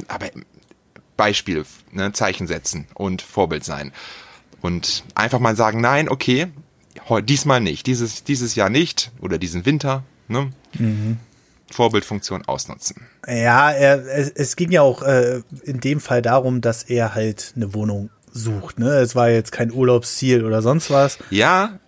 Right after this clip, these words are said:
Speaker 1: aber wie gesagt, aber dann braucht, er, er, er, er ist sich seiner Lage bewusst und wenn er so ein Poster, so ein Bild postet,
Speaker 2: Mhm.
Speaker 1: dann ist er seiner Reichweite, muss er bewusst sein, ne? Und ich weiß nicht, warum da jetzt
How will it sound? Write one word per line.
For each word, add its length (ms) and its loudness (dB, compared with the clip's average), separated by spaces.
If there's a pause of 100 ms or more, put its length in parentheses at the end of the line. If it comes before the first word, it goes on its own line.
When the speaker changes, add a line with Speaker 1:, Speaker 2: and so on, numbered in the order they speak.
(140)
Speaker 1:
aber 180 -8
wie 80 -4
gesagt, 280 -2
aber 220 0
dann 360 -4 (280)
braucht, 260 -8 (480)
er, 160 -4
er, 200 2
er, 140 0 (180)
er 120 0
ist 100 -4
sich 120 -2
seiner 180 0
Lage 300 2
bewusst 380 -2
und 100 -8
wenn 100 0
er 80 0
so 120 -2
ein 160 -4 (300)
Poster, 520 -4
so 100 -4
ein 160 -2
Bild 260 0 (500)
postet, 520 0
Speaker 2:
Mhm. 100 -14
Speaker 1:
dann 220 -4
ist 180 -2
er 80 -2
seiner 240 0
Reichweite, 400 2
muss 160 2
er 80 2
bewusst 380 -2
sein, 300 0 (360)
ne? 240 0
Und 300 -4 (260)
ich 120 -6
weiß 160 2
nicht, 80 0
warum 220 4
da 80 6
jetzt 200 2